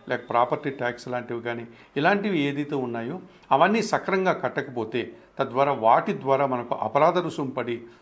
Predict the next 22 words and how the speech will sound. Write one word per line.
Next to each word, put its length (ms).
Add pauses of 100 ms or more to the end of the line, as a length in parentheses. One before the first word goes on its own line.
తద్వారా 340
మనము 380 (260)
ఏ 100
మరింతగా 500
దాన్ని, 380 (260)
ఆ, 260 (280)
వారికి 360
అపరాధ 400
రుసుము 300
రూపంలో 400
ఎక్కువ 300
కట్టాల్సిన 480
పరిస్థితి, 520 (300)
తద్వారా 300
మాట 320
పడాల్సినటువంటి 680
పరిస్థితి 520 (300)
ఏర్పడుతుంది. 540 (320)
కనుక 160
ఇటువంటి 760 (160)
ఏవైతే 440
ఉన్నాయో 520